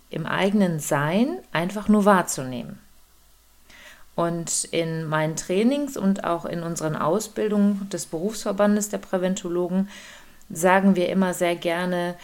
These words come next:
oder fordern die Menschen dazu aktiv auf, weniger ihre Umwelt zu bewerten.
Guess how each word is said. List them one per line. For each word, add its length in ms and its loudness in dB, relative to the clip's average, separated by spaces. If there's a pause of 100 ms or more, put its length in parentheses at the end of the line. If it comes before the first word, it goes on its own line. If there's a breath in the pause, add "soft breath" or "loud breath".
(160 loud breath)
oder 160 0
fordern 320 4
die 100 -2
Menschen 440 4
dazu 400 0
aktiv 580 -4
auf, 640 -2
weniger 720 4
ihre 220 -2
Umwelt 520 4
zu 300 -4
bewerten. 920 2